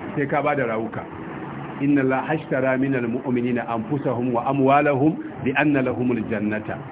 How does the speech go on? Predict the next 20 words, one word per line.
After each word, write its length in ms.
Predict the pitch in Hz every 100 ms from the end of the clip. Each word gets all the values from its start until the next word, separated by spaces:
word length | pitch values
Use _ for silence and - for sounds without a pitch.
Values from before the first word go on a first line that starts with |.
| - -
Allah 240 | 135 147 139
ya 140 | 160 175
yi 60 | 170
ciniki 380 | 139 139 151 143
da 80 |
mu'mina. 400 | 117 107 101 110 139
In 100 | 139
kai 140 | 175
ciniki 300 | 160 139 143
zaka 260 | 147 151 131
bayar 220 | 123 127
a 80 | 117
baka. 320 | 107 107 - - - - - -
To, 80 |
me 80 | 127
zaka 280 | 143 170 165
ba 120 | 143
ma 140 | 147 135
Allah? 240 | 131 110 - - 143
Anfusahum, 640 | 139 131 151 - 107